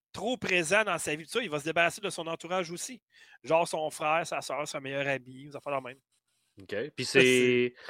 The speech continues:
Speaker 2: c'est, c'est pas humoristique, là. C'est vraiment
Speaker 1: Oui,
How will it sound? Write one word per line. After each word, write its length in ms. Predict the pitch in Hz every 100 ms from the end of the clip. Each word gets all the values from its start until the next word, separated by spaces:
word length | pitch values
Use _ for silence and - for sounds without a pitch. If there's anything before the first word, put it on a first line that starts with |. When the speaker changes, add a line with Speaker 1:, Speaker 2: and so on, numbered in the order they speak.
| - _ _ -
Speaker 2:
c'est, 640 | - 131 127 120 120 120
c'est 140 | 113 -
pas 180 | 147
humoristique, 720 | 151 139 135 127 - - 127
là. 160 | 113 104
C'est 180 | - 98
vraiment 840 | 95 101 107 113 113 107 107 104 104
Speaker 1:
Oui, 140 | 302